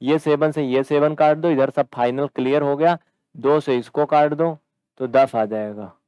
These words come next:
ये आठ का गुणा कर लो पाँच में, हाँ, याद रहे पूरा पूरा कैंसिल हुआ है। आठ पंचे चालीस, चालीस का दस में गुणा करोगे बाबू तो आएगा चार सौ। और चार सौ क्या था ये आंसर?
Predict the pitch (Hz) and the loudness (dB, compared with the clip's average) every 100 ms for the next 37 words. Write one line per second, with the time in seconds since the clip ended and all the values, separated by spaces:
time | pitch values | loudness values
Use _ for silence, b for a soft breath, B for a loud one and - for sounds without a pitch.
0 | _ _ _ _ _ 143 143 131 139 151 | _ _ _ _ _ -2 0 2 2 2
1 | 165 151 160 156 151 156 - 131 135 147 | 0 2 2 4 2 2 2 0 0 -2
2 | 160 185 - _ _ _ _ 135 185 190 | -4 -4 -10 _ _ _ _ -2 -2 -2
3 | _ _ _ _ - 131 143 151 170 190 | _ _ _ _ -6 2 4 4 2 2
4 | 151 160 156 165 151 135 123 135 131 - | 2 0 2 2 2 -2 0 0 0 -4
5 | _ _ _ - 135 - 139 156 - 127 | _ _ _ -2 0 0 0 0 2 4
6 | 120 165 165 139 135 151 139 120 156 156 | 4 2 2 2 2 0 -2 2 0 0
7 | 139 120 120 113 113 127 143 143 147 170 | -2 2 2 2 -4 -2 0 0 0 -6
8 | _ _ _ - 131 131 147 156 120 113 | _ _ _ -2 2 2 2 2 2 2
9 | 107 104 - _ _ _ - 135 - 143 | -2 -10 -12 _ _ _ -4 -2 2 2
10 | 151 160 160 147 160 180 214 _ _ _ | 2 0 0 2 2 0 -2 _ _ _
11 | _ _ _ _ _ _ _ _ _ - | _ _ _ _ _ _ _ _ _ -4
12 | 131 139 185 | -2 2 2